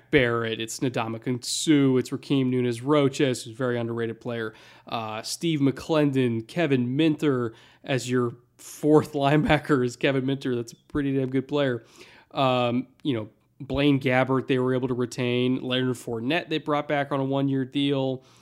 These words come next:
Uh, Gio Bernard is one they brought in, another one I forgot to mention him from, from outside the organization, but he's really the only notable one.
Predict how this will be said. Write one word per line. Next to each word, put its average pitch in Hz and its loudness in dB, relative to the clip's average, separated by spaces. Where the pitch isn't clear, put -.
Uh, 120 0
Gio 220 2
Bernard 175 2
is 151 0
one 143 0
they 135 2
brought 131 2
in, 123 0
another 127 -2
one 117 -2
I 113 -6
forgot 117 -8
to 117 -12
mention 117 -8
him 117 -8
from, 107 -10
from 113 -10
outside 117 -6
the 117 -6
organization, 117 -10
but - -16
he's 131 -8
really 123 -4
the 113 -8
only 113 -8
notable 120 -6
one. 120 -4